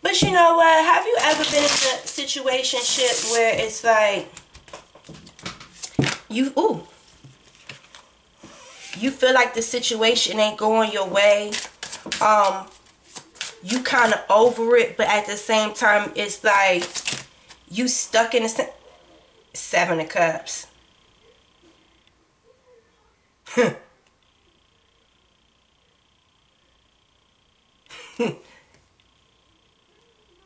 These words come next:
Looks like she got some options, though.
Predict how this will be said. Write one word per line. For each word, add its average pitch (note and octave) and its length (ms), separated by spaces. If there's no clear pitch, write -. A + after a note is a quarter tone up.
Looks F#3 200
like A3 140
she - 160
got - 200
some F3+ 200
options, F3+ 640
though. D3+ 340